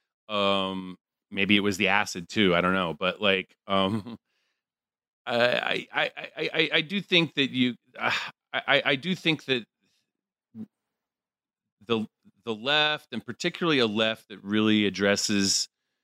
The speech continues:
uh, the, the suffering and the needs of actual people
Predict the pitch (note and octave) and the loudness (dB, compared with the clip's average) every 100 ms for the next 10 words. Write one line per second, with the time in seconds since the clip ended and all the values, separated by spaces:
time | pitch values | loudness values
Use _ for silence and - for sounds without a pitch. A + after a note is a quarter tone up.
0 | _ _ _ _ _ _ _ _ A2 F#2 | _ _ _ _ _ _ _ _ -2 0
1 | F2 E2+ E2 - G#2+ - - G#2 - - | 0 -4 -14 -8 -8 -8 -4 -2 0 0
2 | - B2+ B2+ C3 C#3 C#3 _ _ _ _ | 0 0 0 -2 -6 -18 _ _ _ _
3 | _ A2+ G#2+ G2+ G2+ G#2+ A2+ A#2+ A#2+ G#2+ | _ -4 2 4 4 2 4 2 0 -6
4 | F#2+ G2+ G#2 - - G#2+ G2 - F#2+ - | -6 -2 -2 -2 -2 -2 -2 -4 -6 -2
5 | G#2+ A2 A#2 | 0 0 -2